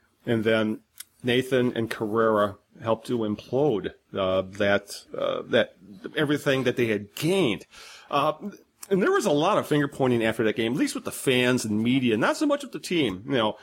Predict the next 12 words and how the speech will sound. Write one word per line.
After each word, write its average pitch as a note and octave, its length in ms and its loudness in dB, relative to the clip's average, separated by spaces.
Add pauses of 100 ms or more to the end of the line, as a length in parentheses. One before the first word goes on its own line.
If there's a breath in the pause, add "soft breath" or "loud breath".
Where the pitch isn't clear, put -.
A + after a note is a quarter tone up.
(160 loud breath)
Joe F3+ 200 0
Nathan, D#3+ 720 0
uh, A2 260 0
to C#3+ 180 -2
his C#3 200 0
credit, B2 380 0
I A2+ 60 0
think F3 180 -4
he D3+ 100 -2
learned C3+ 240 -4
his G#2 160 -6
lesson. F#2+ 460 -2